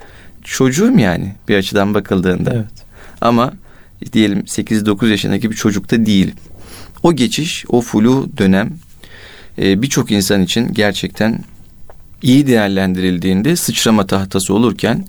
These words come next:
Speaker 1: kötü değerlendirildiğinde maalesef, e, bir bataklığa, bir çukura dönüşebiliyor. Bu açıdan bu dönem hakikaten çok, özellikle ailelerin üzerinde durması gereken,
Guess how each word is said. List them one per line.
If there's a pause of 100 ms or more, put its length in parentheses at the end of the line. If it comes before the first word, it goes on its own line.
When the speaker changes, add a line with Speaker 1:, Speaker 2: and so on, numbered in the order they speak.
(320)
Speaker 1:
kötü
değerlendirildiğinde (160)
maalesef, (540)
e,
bir
bataklığa,
bir
çukura (120)
dönüşebiliyor. (640)
Bu
açıdan (300)
bu
dönem (480)
hakikaten
çok, (400)
özellikle
ailelerin (140)
üzerinde
durması
gereken,